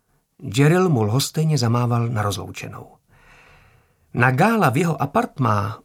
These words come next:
už někdo čekal. Matematik byl prvních několik vteřin tak vyplašený, že ani nepronesl ono obligátní „Co tu děláte?“,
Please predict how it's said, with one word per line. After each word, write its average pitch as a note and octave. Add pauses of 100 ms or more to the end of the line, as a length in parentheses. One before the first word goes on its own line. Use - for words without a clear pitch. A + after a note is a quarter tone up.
už -
někdo D3
čekal. - (400)
Matematik C#3+
byl A#2
prvních D#3+
několik D3+
vteřin C#3
tak G3
vyplašený, D#3 (540)
že A#2+
ani D#3
nepronesl D#3+
ono D3
obligátní D3+
„Co -
tu F#3+
děláte?“, C3+